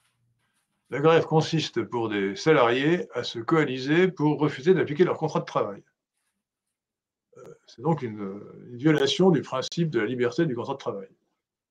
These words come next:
entre l'employeur et le salarié. Alors, je ne propose pas, ce serait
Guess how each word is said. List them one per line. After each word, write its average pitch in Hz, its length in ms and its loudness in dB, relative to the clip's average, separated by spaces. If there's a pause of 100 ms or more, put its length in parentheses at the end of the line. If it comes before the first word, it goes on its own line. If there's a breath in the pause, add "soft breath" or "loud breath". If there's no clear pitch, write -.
(160)
entre 127 220 -8
l'employeur 143 440 4
et - 40 8
le - 40 0
salarié. 104 480 2 (320)
Alors, 101 120 -6
je 143 100 6
ne 170 80 8
propose 135 420 4
pas, 127 420 4 (420)
ce - 40 -20
serait 107 380 -10